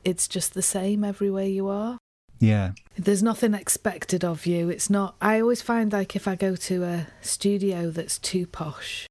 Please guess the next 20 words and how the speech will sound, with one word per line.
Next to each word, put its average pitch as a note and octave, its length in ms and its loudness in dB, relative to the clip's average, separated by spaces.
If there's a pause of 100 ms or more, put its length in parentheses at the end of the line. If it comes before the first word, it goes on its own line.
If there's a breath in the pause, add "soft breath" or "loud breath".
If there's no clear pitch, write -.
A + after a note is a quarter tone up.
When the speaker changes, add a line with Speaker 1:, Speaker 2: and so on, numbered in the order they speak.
(120)
Speaker 1:
I F3+ 100 0
like G3+ 260 0
an F3+ 180 -2
itchy - 360 -2
studio. D#3+ 580 -4
If, E3+ 240 -6
if G#3 160 -2
I A3 80 0
go G#3+ 180 0
to G3+ 160 -2
a F3+ 40 -4
studio F3+ 420 -2
that's - 240 -6
too F#3+ 200 -2
posh, E3 380 -6
I E3 120 -2
just - 260 -2
don't F#3+ 260 0
feel F3 320 -2
like D#3+ 480 -6